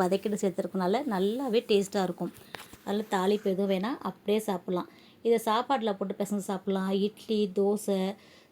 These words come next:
சப்பாத்தி, பூரி, இது எல்லாத்துக்கூட வச்சு சாப்பிட்டாலுமே டேஸ்ட்டு சூப்பரா இருக்கும். உடம்புக்கு ரொம்ப, ரொம்ப நல்லது. அடுத்ததா இந்த கீரையில பொரியல் எப்படி செய்றதுன்னு பார்த்துடலாம். அதே கடாயில ரெண்டு ஸ்பூன் அளவுக்கு எண்ணெய் சேர்த்துக்கோங்க. எண்ணெய் சூடானதும் அரை ஸ்பூன் கடுகு, அரை ஸ்பூன் ஜீரகம் சேர்த்துருக்கேன்.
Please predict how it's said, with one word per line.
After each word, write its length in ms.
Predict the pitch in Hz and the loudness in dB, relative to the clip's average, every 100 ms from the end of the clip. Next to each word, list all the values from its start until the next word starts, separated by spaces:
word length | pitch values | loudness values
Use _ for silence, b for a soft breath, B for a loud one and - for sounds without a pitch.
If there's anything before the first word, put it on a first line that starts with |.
| - | -6
சப்பாத்தி, 480 | 208 - 247 233 233 226 | -4 0 -2 0 -4 -2
பூரி, 280 | 214 214 214 214 | -2 0 0 0
இது 100 | 196 185 | 0 2
எல்லாத்துக்கூட 480 | 196 247 240 220 233 | 2 0 -2 -2 -2
வச்சு 120 | 202 202 | -2 -4
சாப்பிட்டாலுமே 420 | 185 202 185 202 302 - | -6 -4 -2 -2 -4 -2
டேஸ்ட்டு 320 | 208 208 214 - | -2 -2 -6 -6
சூப்பரா 380 | 202 - 202 185 | -6 -2 0 0
இருக்கும். 260 | 170 269 349 202 | -2 -6 -2 -2
உடம்புக்கு 360 | 214 190 226 | -2 0 -2
ரொம்ப, 140 | 185 180 175 | 0 0 -2
ரொம்ப 140 | 202 180 | -2 -2
நல்லது. 280 | 170 170 175 - - - - _ _ _ _ _ _ _ - - - | -2 -2 -6 -12 -20 -20 -20 _ _ _ _ _ _ _ -20 -20 -2
அடுத்ததா 500 | 226 277 285 247 262 | 2 4 6 6 6
இந்த 140 | 262 226 | 6 2
கீரையில 560 | 226 254 262 226 277 285 | 4 6 8 8 6 4
பொரியல் 260 | 233 254 | 4 6
எப்படி 280 | 233 185 220 | 4 4 4
செய்றதுன்னு 360 | 220 190 196 208 | 4 4 2 2
பார்த்துடலாம். 480 | 196 180 190 208 285 220 | 2 2 2 2 2 2
அதே 220 | 208 220 | 4 2
கடாயில 560 | 214 196 196 196 277 302 | 4 4 6 4 2 0
ரெண்டு 240 | 202 202 | 0 0
ஸ்பூன் 220 | 208 - 214 | 0 0 2
அளவுக்கு 320 | 202 196 214 | 4 4 2
எண்ணெய் 240 | 190 208 214 | 2 0 -2
சேர்த்துக்கோங்க. 480 | 185 185 190 190 269 392 B B B | -2 0 0 2 2 0 B B B
எண்ணெய் 300 | 226 226 269 294 | 2 2 2 2
சூடானதும் 460 | 247 220 208 202 285 | 2 4 4 2 2
அரை 220 | 233 202 | 2 2
ஸ்பூன் 300 | 202 220 220 | 0 -2 0
கடுகு, 460 | 214 196 208 247 339 | 2 4 4 4 2
அரை 180 | 220 202 | 2 0
ஸ்பூன் 260 | - 208 | 0 -2
ஜீரகம் 380 | 202 208 202 196 | 2 2 2 0
சேர்த்துருக்கேன். 500 | 196 180 185 240 320 | 0 -2 -2 0 -2